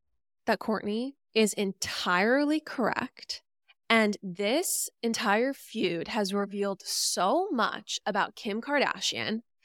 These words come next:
has revealed so much about Kris Jenner, a little bit about Khloé. I feel like I have learned so much through watching this feud unfold. And I think that ultimately Kourtney was so wronged by Kim.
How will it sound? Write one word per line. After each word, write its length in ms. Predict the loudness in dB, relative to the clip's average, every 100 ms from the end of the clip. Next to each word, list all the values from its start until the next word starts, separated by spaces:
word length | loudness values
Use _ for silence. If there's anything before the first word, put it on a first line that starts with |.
| -2
has 180 | 0 2
revealed 200 | 2 2
so 80 | 0
much 160 | 0
about 180 | 0 -2
Kris 320 | -2 -4 -2
Jenner, 580 | -2 -2 0 0 0 -2 _ _ -20 -2
a 80 | 0
little 280 | 2 4 4
bit 120 | 6
about 200 | 4 2
Khloé. 580 | 2 4 4 2 -2 -4 _ _ -4 6
I 320 | 8 10 6 0
feel 240 | 0 4
like 200 | 6 6 6
I 120 | 6
have 240 | 6 0
learned 360 | 0 0 0 -2
so 300 | 0 0 2
much 480 | 0 -2 -2 -4 -2
through 220 | 0 2
watching 400 | 2 0 -2 -2
this 180 | -2 -2
feud 260 | -2 0
unfold. 680 | 0 -2 -4 -4 0 0 -2 -8 _ -20 -2
And 140 | 0 2
I 300 | 4 4 4
think 260 | 0 -4 0
that 120 | -2 -2
ultimately 640 | -4 -4 -4 -2 0 -2 -6 -20 -20 0
Kourtney 580 | 2 2 0 -2 -4 -10 _
was 380 | -8 2 2 4
so 500 | 2 2 4 4 2
wronged 600 | 2 2 2 0 -4 -8 -2
by 140 | -2
Kim. 480 | -2 -4 -4 -4